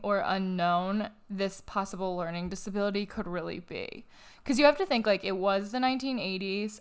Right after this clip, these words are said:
and we know so much more about disability now than we did then. And, like, we'll continue to find out more as time goes on. So I think it would be cool to find out, um, if they were,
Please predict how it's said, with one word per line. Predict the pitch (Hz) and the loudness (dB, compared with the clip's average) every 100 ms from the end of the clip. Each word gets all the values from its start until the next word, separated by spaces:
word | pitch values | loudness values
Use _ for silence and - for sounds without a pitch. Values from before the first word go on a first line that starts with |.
| - | -2
and | 208 | 0
we | 214 | 4
know | 214 208 226 | 8 8 8
so | 240 - 214 | 2 0 2
much | 214 208 214 | 4 2 0
more | 190 | 0
about | 185 180 180 | 2 2 2
disability | 208 196 185 180 180 | -4 -4 -2 -2 -2
now | 180 160 170 175 | -2 0 2 0
than | 185 190 175 | 0 -2 -2
we | 170 | -4
did | 175 175 | -6 -2
then. | 190 170 185 240 247 - - | 0 0 0 -2 -4 -16 -2
And, | - 233 | 4 8
like, | 226 | 6
we'll | 202 196 | 6 0
continue | 233 208 269 277 226 | 2 2 2 2 2
to | |
find | 214 196 190 | 4 2 4
out | 185 185 | 4 4
more | 190 180 | 4 4
as | 175 175 | 4 0
time | 202 170 165 | -2 -4 -2
goes | 175 165 | -6 -4
on. | - 190 170 202 | 2 2 2 -2
So | 214 | -2
I | 202 | -2
think | 220 | -2
it | 240 | -2
would | 226 | -2
be | 262 | -4
cool | 208 - 196 | -4 -4 -4
to | 214 | -4
find | 202 190 180 | 0 0 0
out, | 170 180 180 180 - - - - - | 0 2 2 2 -4 -18 -20 -20 -6
um, | - 202 180 165 | 4 6 4 0
if | 214 | 0
they | 214 247 | 4 6
were, | 233 | 6